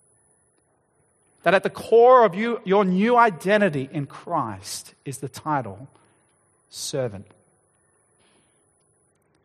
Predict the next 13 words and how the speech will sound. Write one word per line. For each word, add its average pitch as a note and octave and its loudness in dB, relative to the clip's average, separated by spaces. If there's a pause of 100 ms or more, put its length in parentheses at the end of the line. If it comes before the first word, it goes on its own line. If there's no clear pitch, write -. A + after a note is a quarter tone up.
(500)
Can G#3 -4
I - -4
press - 0
you F#3 2
a D3+ 2
little E3 0
bit C#3+ -4
more? B2 -8 (2000)
Is B2+ -8
that G3 0
how D#3 -8
you're C#3 -10
living? A2+ -10